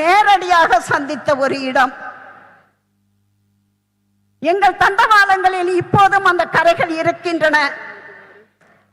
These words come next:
அந்த சூழலில்தான் நான் எழுதினேன், "எங்களுக்கு நீங்க யாரை வேணா அவதார புருஷர்களாக வச்சுக்கோங்க, எனக்கு தேவையில்லை, அது உன்னுடைய விருப்பம்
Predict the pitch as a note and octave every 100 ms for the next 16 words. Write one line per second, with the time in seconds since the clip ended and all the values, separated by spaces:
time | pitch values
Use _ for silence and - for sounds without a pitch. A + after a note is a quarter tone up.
0 | - C4+ G4 G4 - - A#4+ A4+ G#4 G4
1 | F4+ D#4+ D#4+ D#4 C4 - - - - -
2 | C#4+ D#4 D4+ D#4 F#4 F4+ F4+ E4 D4+ B3
3 | - - - - _ _ C4+ G4 A4 A4+
4 | A4 G#4+ F#4+ D4 F#3+ - - - - C#4
5 | G#4+ G4+ F4+ F#4+ E5 D#5+ A#4 G#4 E4 E4
6 | F#4+ G4+ F#4 E4+ - F4 D#4 D4+ D#4 D4
7 | - - D4+ C4+ A3 - - - - G3+
8 | C#5 D5 D5+ G4+ G#4 G#4 F#4 C4+ - A3+
9 | - - - - - - - _ _ _
10 | _ _ _ - F4+ A4 A4 A#4 B4 B4
11 | A#4 A#4 - A4+ F#4